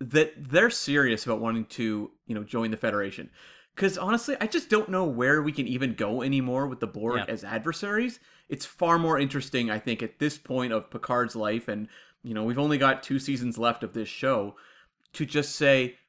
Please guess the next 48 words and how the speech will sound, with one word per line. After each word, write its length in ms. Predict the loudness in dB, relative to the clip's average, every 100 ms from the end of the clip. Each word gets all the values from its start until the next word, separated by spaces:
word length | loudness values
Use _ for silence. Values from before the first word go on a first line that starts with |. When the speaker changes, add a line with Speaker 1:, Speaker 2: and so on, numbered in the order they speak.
| _ -6
Speaker 1:
"You 120 | 0
know 140 | 2
what? 340 | 4 4 2 -2
His 160 | -6
greatest 360 | 0 2 2 0
enemy 480 | -2 0 0 0 -2 -6
has 160 | -2
reached 260 | -2 -2 -6
a 40 |
point 360 | -4 -2 -2 0
where 140 | -2
it's 120 | -4
time 280 | -4 -4 -2
to 60 | -4
become 300 | -4 -4 0
allies." 480 | 0 -2 -6 -16 -16
That's 460 | 2 2 2 -8 -18 _
far 280 | -6 2 4
more 160 | 4 0
in-, 160 | -2 -4
interesting 400 | -6 -6 -10 -12
to 80 | -12
me. 180 | -14 _ _ _ -4
Speaker 2:
Yeah, 80 | -2
one 140 | -2
thing 140 | -2
that 120 | -4 -2
irked 160 | -4 -4
me 80 |
a 60 | -2
little 200 | -2 0
bit, 160 | 2 2
and 140 | 0
it, 120 | -4
it's 200 | -8 -4
nothing 220 | -4 -4
against 440 | -4 -4 -4 -6 -4
Seven 260 | -2 -2
of 140 | -4 -2
Nine, 380 | 0 0 -2 -6
it's 200 | -10 -6
mostly 520 | -4 -4 -6 -6 -8
the, 300 | -4 -4 -4
the 80 | -4
way 120 | -4
that 140 | -6 -6
the 80 | -4
writers, 520 | -2 -2 -2 -4